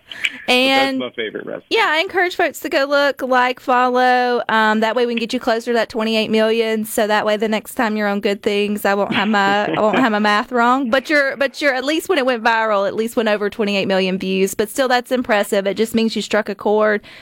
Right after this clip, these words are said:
Speaker 2: People like your message. They like what you're doing and cooking. And so congratulations on, on all your success and continuing to call Mississippi home.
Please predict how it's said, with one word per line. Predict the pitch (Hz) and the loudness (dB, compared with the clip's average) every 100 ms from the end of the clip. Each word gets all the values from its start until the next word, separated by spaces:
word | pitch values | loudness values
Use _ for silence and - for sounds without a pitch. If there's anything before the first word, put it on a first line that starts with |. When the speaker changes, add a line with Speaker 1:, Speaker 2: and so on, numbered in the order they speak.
| - | -4
Speaker 2:
People | 240 220 | 0 2
like | 208 202 220 | 2 0 0
your | 214 | 0
message. | 202 202 - 196 196 - | 2 0 0 0 0 -2
They | 196 | 0
like | 196 208 | 0 0
what | 202 | -2
you're | 202 | 0
doing | 196 196 190 180 | 2 2 2 0
and | 190 | -2
cooking. | - 190 202 185 180 | 0 0 0 -2 0
And | 175 196 | -2 -2
so | 208 180 175 | 2 2 2
congratulations | 233 220 226 240 208 196 - 190 185 - - - - - | 0 2 0 0 -2 -2 -2 -4 -4 -8 -14 -20 -20 -4
on, | 185 196 196 196 196 190 - | 2 4 4 4 0 -2 -2
on | 226 | 0
all | 320 | 0
your | 349 | 0
success | 349 - 415 233 - - | -2 -2 0 0 0 -2
and | 269 | 0
continuing | 320 330 339 339 | 0 0 0 0
to | 302 | 0
call | 294 247 | 2 0
Mississippi | 254 240 233 220 | 0 -2 -2 0
home. | 226 185 151 | 0 0 -2